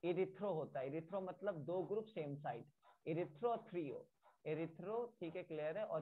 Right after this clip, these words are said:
trio, ठीक है, clear है। तो ये तुमको थोड़ा सा आइडिया होना चाहिए। चलो, तो इसके accordingly क्या हो जाएगा तुम्हारा, ये ऑप्शन ए हो जाएगा। ठीक है, क्लियर है? क्यों? क्योंकि ये दोनों अपोजिट में है, कोई दिक्कत नहीं है, ए होगा। उसके बाद बी की बात करते हैं,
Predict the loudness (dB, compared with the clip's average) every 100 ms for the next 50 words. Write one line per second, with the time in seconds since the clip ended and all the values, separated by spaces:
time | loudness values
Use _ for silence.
0 | -2 -6 -4 -4 -8 -8 -8 -6 -2 0
1 | 0 -2 -10 -20 -20 _ 0 0 0 -2
2 | -2 0 0 2 2 2 2 0 -2 -4
3 | -6 -8 -8 -10 -16 -20 _ -4 -2 -2
4 | -8 -16 -10 0 0 2 0 4 4 4
5 | 0 0 2 2 2 2 0 -2 -2 -2
6 | -2 -2 -4 -4 0 0 -2 -8 -8 -4
7 | -4 -2 0 0 0 -4 -8 _ -4 -4
8 | -2 0 0 0 -4 -6 -6 -6 -4 -2
9 | -2 -2 -4 -6 -10 _ _ -8 -8 -2
10 | 0 0 -2 -4 -8 -10 -14 -12 -8 -6
11 | -4 -4 -6 -6 -8 -8 -8 -6 -6 -8
12 | -10 -14 -16 _ _ -16 -12 -6 0 2
13 | 2 0 -2 -2 -2 0 0 0 -6 -8
14 | -8 -6 -6 -6